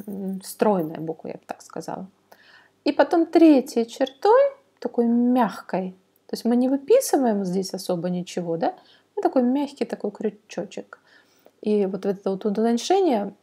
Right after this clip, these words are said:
это значит, линия такая как бы не дописывается прям до конца, немножко брошенная. Но если брошенность, вот эта легкость не получается,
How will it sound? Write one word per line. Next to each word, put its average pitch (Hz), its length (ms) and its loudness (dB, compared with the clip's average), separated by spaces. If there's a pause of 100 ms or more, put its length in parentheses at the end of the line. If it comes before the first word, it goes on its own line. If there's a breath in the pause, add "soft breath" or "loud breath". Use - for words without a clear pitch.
это 208 140 -10
значит, 220 260 -4 (240)
линия 220 340 2
такая 190 260 0
как 180 100 -4
бы 202 80 0
не 214 100 4
дописывается 214 640 0 (120)
прям 180 220 0
до 180 100 0
конца, 190 320 -4
немножко 202 320 -4
брошенная. 185 600 -6 (260 soft breath)
Но 220 60 4
если 269 220 2
брошенность, 226 580 2
вот 208 120 -6
эта 190 200 0
легкость 208 460 2
не 208 80 -2
получается, 254 720 2